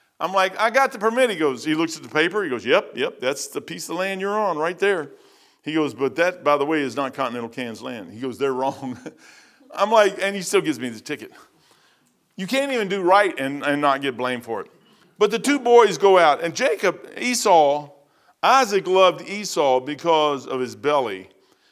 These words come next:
Rebekah loved Jacob for a totally different reason. Go back to Genesis twenty-five, twenty-eight.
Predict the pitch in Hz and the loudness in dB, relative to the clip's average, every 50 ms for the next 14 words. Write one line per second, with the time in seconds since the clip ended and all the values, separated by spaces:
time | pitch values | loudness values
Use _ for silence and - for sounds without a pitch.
0 | _ _ _ _ - 151 156 131 - 214 262 285 - - 202 185 185 185 170 156 | _ _ _ _ -4 -2 -2 0 2 2 2 2 2 2 2 4 6 6 4 4
1 | 131 123 - 175 196 208 196 - 147 - - 139 127 120 - - - 220 240 233 | 4 0 0 0 0 0 -2 -4 -6 -4 -2 -2 -2 -2 -4 -4 -4 -2 -2 -2
2 | 208 185 143 165 180 - 151 135 117 117 135 147 151 131 101 110 98 95 110 - | -4 -4 -2 -2 -4 -4 -4 -8 -10 -8 -10 -10 -10 -10 -12 -14 -14 -14 -14 -12
3 | 180 180 202 185 147 151 131 117 160 160 156 127 127 120 - - 151 139 135 - | -6 -4 -4 -4 -4 -6 -8 -8 -6 -6 -6 -8 -12 -14 -10 -8 -8 -8 -6 -4
4 | 143 139 123 120 - - 127 123 117 107 104 113 110 98 - - | -4 -4 -4 -4 -6 -8 -12 -10 -10 -8 -6 -6 -6 -8 -10 -14